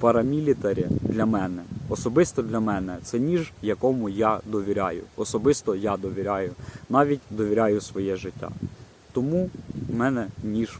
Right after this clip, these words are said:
парамілітарі не може замінити ніякий інший ніж. Для мене парамілітарі зараз, на даний час, на даний, на даному етапі мого життя, це еталон E D C ножа.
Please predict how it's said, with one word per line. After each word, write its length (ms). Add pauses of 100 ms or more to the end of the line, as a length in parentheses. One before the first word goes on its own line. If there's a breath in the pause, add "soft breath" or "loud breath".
парамілітарі 760 (840 loud breath)
не 120
може 340
замінити 680 (420 loud breath)
ніякий 520 (200)
інший 320
ніж. 240
Для 160
мене 240
парамілітарі 760
зараз, 460
на 140
даний 320
час, 480
на 120
даний, 320 (160)
на 140
даному 440
етапі 340
мого 260
життя, 360 (360 loud breath)
це 300
еталон 560 (200)
E 280
D 20
C 380 (140)
ножа. 340